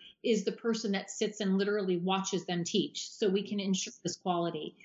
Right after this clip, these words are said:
But what's interesting, I just want to share this about people that are interested in creating some online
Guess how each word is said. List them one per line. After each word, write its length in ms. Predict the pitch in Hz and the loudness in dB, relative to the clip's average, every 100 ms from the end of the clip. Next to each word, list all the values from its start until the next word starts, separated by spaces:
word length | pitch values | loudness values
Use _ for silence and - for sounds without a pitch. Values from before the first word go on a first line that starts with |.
| - - - - | -12 -10 -12 -6
But 120 | 277 277 | -2 0
what's 200 | 233 349 | 0 0
interesting, 600 | 427 - 415 - 254 226 | 0 0 0 0 0 2
I 80 | |
just 240 | 220 254 - | 0 -2 -2
want 140 | 226 | -2
to 40 | 202 | 0
share 240 | - 262 | 0 0
this 200 | 247 240 | 0 0
about 300 | 196 - - | 0 0 -2
people 280 | 254 226 233 | -4 0 0
that 160 | 214 208 | 2 0
are 100 | 214 | 0
interested 560 | 220 226 220 - 202 202 | -2 -2 -2 2 2 2
in 240 | 208 190 | 0 0
creating 540 | 190 214 202 220 214 202 | -2 -2 2 2 2 -2
some 220 | - 196 | -4 -4
online 520 | 190 202 190 190 175 | -2 -2 2 2 0